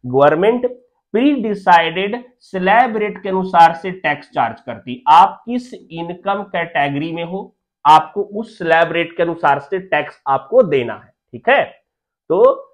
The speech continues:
समझ गए कि बच्चे tax क्या होता है, और यह necessary to pay होता है, जरूरी है देना। अगर कोई बंदा नहीं दे रहा है तो वहां पे भी उसके लिए कानूनी कार्रवाई किया जाएगा, वो गलत कर रहा है, tax मतलब income को चोरी कर रहा है।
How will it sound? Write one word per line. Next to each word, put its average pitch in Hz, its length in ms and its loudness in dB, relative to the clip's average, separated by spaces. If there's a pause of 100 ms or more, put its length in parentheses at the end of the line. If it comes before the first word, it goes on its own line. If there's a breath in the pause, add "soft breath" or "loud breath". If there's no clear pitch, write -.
(240)
समझ 196 220 4
गए 226 160 0
कि 226 80 -6
बच्चे 196 240 0
tax 196 320 0
क्या 196 120 -2
होता 208 120 0
है, 220 80 -2 (280 soft breath)
और 185 80 2
यह 254 180 4 (100)
necessary 233 760 4
to 311 240 0
pay 208 100 6
होता 165 220 0
है, 151 120 -2
जरूरी 208 420 4
है 262 80 4
देना। 139 320 0 (640)
अगर 165 220 0
कोई 196 180 4
बंदा 185 320 6
नहीं 180 360 2
दे 190 180 4
रहा 185 280 4
है 185 220 0 (200)
तो 135 80 -2
वहां 135 340 -2
पे 170 160 -4
भी 165 100 0
उसके 170 280 -2
लिए 175 140 -2
कानूनी 160 420 2
कार्रवाई 160 400 2
किया 160 280 0
जाएगा, 156 360 2 (300)
वो 147 120 -6
गलत 139 360 0
कर 165 120 4
रहा 165 140 6
है, 165 60 2
tax 143 340 -6
मतलब 143 260 -8
income 143 300 -6
को 185 120 -8
चोरी 180 340 -4
कर 175 180 0
रहा 160 200 4
है। 156 60 -6